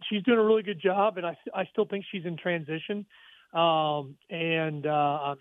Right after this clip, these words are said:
she, I was putting together a really good staff, and, uh, really happy to have her. And obviously, one of the reasons why we hired her is because of her, her knowledge of the Big twelve and, and, and understanding the coaches and the systems and, and, and, and the high-level play,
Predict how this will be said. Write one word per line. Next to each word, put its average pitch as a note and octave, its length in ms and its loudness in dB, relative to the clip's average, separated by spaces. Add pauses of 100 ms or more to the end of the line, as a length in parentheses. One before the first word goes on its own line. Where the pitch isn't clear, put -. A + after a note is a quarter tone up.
(140)
she, G3+ 80 -10
I D#3+ 80 -4
was D3 80 -6 (120)
putting F3+ 140 -4
together D#3+ 240 2
a D3+ 60 2
really E3 180 4
good D3+ 220 0
staff, D#3+ 400 4 (440)
and, D3+ 440 0
uh, D3 220 2
really F3 240 6
happy E3 300 0
to D3 100 0
have D3+ 260 4
her. D3 140 0
And D3 80 -8 (140)
obviously, D#3+ 640 0
one D#3+ 240 0
of D3+ 40 -2
the D3 60 0
reasons C#3+ 280 -4
why C#3+ 160 4
we C#3 140 -4
hired D3+ 340 4
her C#3+ 140 2
is C3+ 120 -8
because D#3 340 -4
of C#3+ 100 -6
her, D3 240 2 (480)
her D#3+ 260 2 (100)
knowledge D3+ 520 2
of D#3 100 -10
the - 80 -14
Big C#3+ 220 -4
twelve F3 500 4
and, D3 300 -10
and, D3 280 -10
and D3 200 -8 (120)
understanding D#3 640 -4
the C#3+ 80 -10
coaches E3+ 560 0
and D3 140 -8
the B2+ 180 -16
systems F3+ 460 -6
and, C#3+ 200 -6 (400)
and, D#3 200 -4
and, C#3+ 380 -8
and D3+ 180 -8
the D3+ 240 -6
high-level D#3 480 2
play, E3+ 500 4